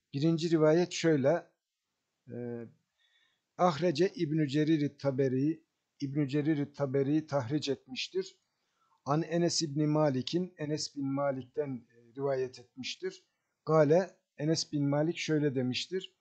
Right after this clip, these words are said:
Gâbe ammi, amcam, e, kayıp oldu,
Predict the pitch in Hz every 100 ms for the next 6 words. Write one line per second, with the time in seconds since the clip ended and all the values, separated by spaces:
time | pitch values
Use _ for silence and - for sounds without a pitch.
0 | _ _ _ _ _ _ _ _ 120 127
1 | 190 214 165 175 165 170 160 143 131 113
2 | 107 _ _ - 156 156 147 165 185 -
3 | 202 147 139 69 - - _ _ 135 -
4 | _ _ _ _ _ _ _ _ _ -
5 | - 156 165 151 139 120 147 190 -